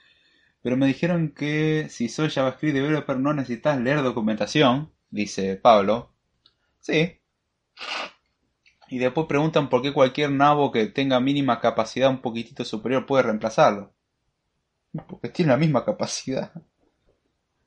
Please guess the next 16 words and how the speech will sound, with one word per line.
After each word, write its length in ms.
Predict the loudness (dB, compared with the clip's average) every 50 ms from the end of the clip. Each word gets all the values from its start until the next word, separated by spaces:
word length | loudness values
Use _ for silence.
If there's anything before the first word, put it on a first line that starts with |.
| _ _ _ _ _ _ _ _ _ _ _ _
Así 320 | -12 -12 -10 -8 -8 -8 -6
que 580 | -6 -6 -4 -4 -4 -4 -4 -6 -6 -4 -4
es 140 | -4 -4 -4
el 120 | -6 -4
problemita 480 | -4 -2 -2 0 0 0 0 0 0 -2
de, 200 | -2 -2 -4 -8 _ _ _ _
che, 200 | -10 -8 -8 -8
si 140 | -8 -6 -4
no 140 | -4 -4 -2
te 100 | -2 -4
destacás 400 | -4 -4 -4 -4 -4 -2 -4 -4
un 120 | -4 -6
poquitito 400 | -8 -8 -8 -8 -8 -8 -6 -6
en 80 | -6 -6
tu 100 | -4 -2
campo, 640 | 0 0 0 0 2 2 2 2 2 0 -6 _